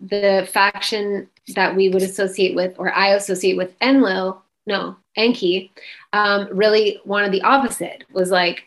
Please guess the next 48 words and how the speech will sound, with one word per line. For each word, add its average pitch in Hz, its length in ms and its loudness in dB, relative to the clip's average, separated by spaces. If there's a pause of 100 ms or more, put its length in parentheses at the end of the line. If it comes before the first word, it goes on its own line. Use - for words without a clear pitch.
"I 240 280 4
wanna 208 200 -2
see 196 180 -2
what 185 200 0
humans 180 360 -6
can 165 160 -10
do. - 340 -4
I 220 220 4
wanna 202 160 0
see 180 120 -4
what 160 140 -6
I 240 160 2
can 214 140 -4
do 175 220 4
in 208 180 -2
a 202 40 -2
human 175 360 -4
form. - 480 -8 (140)
I 196 100 0
wanna 202 180 -2
see 180 300 2
how 180 360 -2
I 185 140 2
can 185 180 -8
ascend 175 600 -6
in 190 100 -4
my 175 140 0
consciousness 180 580 -6
here." 180 400 -2 (480)
And 208 220 -2
so 202 440 6
there's 214 260 2
this 196 140 -6
division 233 460 0
that 196 160 -4
was 185 160 -4
created. 185 680 -2 (420)
And 208 420 0 (680)
so 220 300 4
on 214 180 4
one 277 180 2
hand, 254 220 -4
that's 214 220 -6
what 208 80 -2
I 190 100 2
mean, 208 320 0
where, 175 180 -2
like, 170 300 -8